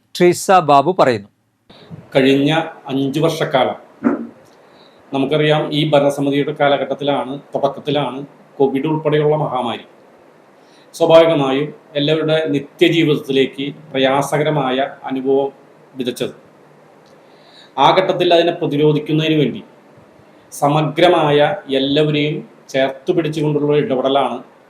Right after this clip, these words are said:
Speaker 2: അന്ന് നടത്തിയത്. അന്ന് വാക്സിനേഷനുമായി ബന്ധപ്പെട്ടുകൊണ്ട് ജില്ലയിൽ തന്നെ ഏറ്റവും കൂടുതൽ ആളുകൾക്ക് വാക്സിനേഷൻ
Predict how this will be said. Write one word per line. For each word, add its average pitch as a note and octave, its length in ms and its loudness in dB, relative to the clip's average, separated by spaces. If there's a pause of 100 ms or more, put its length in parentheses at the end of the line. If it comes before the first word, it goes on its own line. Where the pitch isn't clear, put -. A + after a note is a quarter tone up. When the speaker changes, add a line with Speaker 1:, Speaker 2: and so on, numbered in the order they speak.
(140)
Speaker 2:
അന്ന് B2 200 -6
നടത്തിയത്. B2+ 340 -6 (1300)
അന്ന് E3+ 240 4
വാക്സിനേഷനുമായി E3+ 800 0
ബന്ധപ്പെട്ടുകൊണ്ട് E3 540 -4 (140)
ജില്ലയിൽ D3 420 0
തന്നെ A#2+ 200 -2 (920)
ഏറ്റവും D#3+ 340 -4
കൂടുതൽ D3+ 340 0
ആളുകൾക്ക് D#3+ 360 0
വാക്സിനേഷൻ C#3+ 600 -4